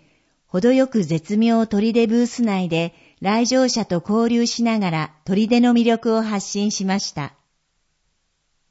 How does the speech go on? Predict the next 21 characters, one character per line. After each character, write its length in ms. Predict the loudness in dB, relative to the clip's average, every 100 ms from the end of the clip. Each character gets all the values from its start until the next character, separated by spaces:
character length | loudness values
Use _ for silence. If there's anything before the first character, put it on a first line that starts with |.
| _ _ _ _ _
写 200 | -12 -10
真 280 | -6 -2 0
が 120 | 0
四 280 | 0 0 0
枚 280 | 0 0 -2
あ 40 |
り 140 | -4 -4
ま 180 | -4
す。 180 | -6 -12 _ _ _ _ _ _ _ _
写 200 | -10 -8
真 280 | -4 0 2
の 140 | 2
説 320 | 0 -4 -4 -2
明。 360 | 0 -2 -6 _ _ _ _ _ _ _ _ _
一 300 | -18 -8 -4
枚 260 | -2 -2
目。 300 | -2 -4 -8 _ _ _ _ _ _ _ _ _ _
来 280 | -6 -4 -4
場 200 | -6 -8
者 220 | -6 -8
が 280 | -6 -8 -10